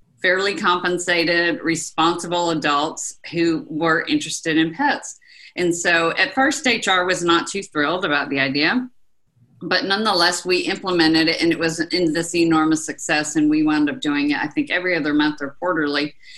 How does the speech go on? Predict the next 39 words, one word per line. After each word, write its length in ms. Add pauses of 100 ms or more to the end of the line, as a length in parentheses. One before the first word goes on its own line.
(120)
And 100
it 100
became 380
something 600
that, 340 (640)
uh, 360
families 440
would 140
even 300
wait 300
to 160
adopt 340
their 140
pets 360
based 440
on 320 (180)
this 340
event, 440
right? 260
They 120
knew 240
it 80
was 180
coming. 400
And 140
so 260 (400)
they 160
would, 320
uh, 240
upwards 400
of 120
fifty 380
pets 320
in 160
a 100
day 260
would 220
be 120
adopted. 640